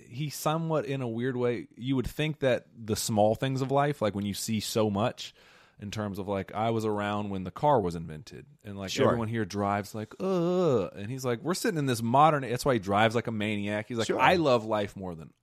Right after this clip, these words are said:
Speaker 1: all of you" in a weird way.
Speaker 2: Well
Speaker 1: And I coulda, he coulda played it as burned out and like, "Oh, it's all so boring," and da da da da da. But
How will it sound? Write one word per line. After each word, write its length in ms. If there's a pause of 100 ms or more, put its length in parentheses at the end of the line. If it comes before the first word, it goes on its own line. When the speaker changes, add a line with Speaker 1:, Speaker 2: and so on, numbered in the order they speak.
Speaker 1:
all 240
of 100
you" 160
in 80
a 40
weird 220
way. 260 (180)
Speaker 2:
Well 180
Speaker 1:
And 100
I 80
coulda, 280
he 140
coulda 260
played 220
it 100
as 100
burned 300
out 120
and 100
like, 140
"Oh, 180
it's 120
all 120
so 160
boring," 560
and 120
da 100
da 80
da 100
da 80
da. 160
But 180